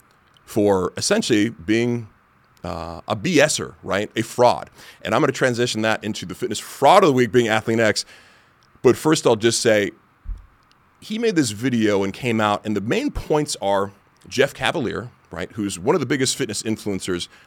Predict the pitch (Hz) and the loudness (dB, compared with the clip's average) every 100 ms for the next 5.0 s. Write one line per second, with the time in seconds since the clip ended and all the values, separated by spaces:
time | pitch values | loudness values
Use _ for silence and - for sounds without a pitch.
0 | _ 131 139 120 110 - 104 - - 139 | _ 0 2 2 -2 -2 -4 -2 4 4
1 | 120 95 107 131 139 127 120 - 104 - | 4 -2 2 2 2 2 0 -2 -4 -4
2 | - 101 92 85 85 - - - - _ | 2 4 4 -2 -10 -12 -16 -20 -20 _
3 | - 104 101 113 127 98 - 165 170 147 | -6 -4 -2 -2 -4 -4 -4 -2 0 -4
4 | - 107 123 156 151 - 107 - 135 107 | 0 2 2 -2 -6 -6 -8 -2 -2 -2